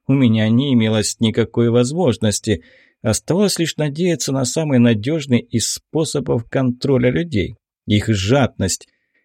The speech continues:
Если уж мы идем грабить чужие богатства, причем намерены проделать сие явно больше одного раза, и самую сложную часть работы предстоит делать чужаку,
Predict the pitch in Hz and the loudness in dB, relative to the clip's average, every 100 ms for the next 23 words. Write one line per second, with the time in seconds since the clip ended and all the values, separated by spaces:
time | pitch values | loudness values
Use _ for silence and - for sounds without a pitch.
0 | _ - 220 - 143 - 170 151 120 147 | _ -4 -2 0 0 0 -2 -2 0 0
1 | 123 156 143 113 - 120 131 123 98 117 | 0 0 2 0 0 0 2 0 0 -2
2 | 120 190 - - 104 107 101 123 113 117 | -2 -4 -4 -4 -4 -4 -4 0 2 2
3 | 131 123 117 110 - 120 123 117 101 - | 2 2 2 0 0 0 0 0 0 0
4 | 113 110 127 117 113 104 101 135 120 - | 0 2 2 2 2 0 0 0 2 0
5 | 110 - 113 107 104 147 123 107 104 - | -2 -2 0 0 0 0 0 0 0 -4
6 | 95 85 127 - 98 139 139 123 135 123 | -2 -2 -4 -4 -4 -2 -2 -2 0 -2
7 | - 123 127 131 120 117 120 117 - 120 | 0 0 2 2 0 -2 0 -2 -2 0
8 | 117 107 101 127 110 107 - 104 98 - | 0 0 0 2 2 0 -2 -2 -2 -2
9 | 165 190 | -4 -4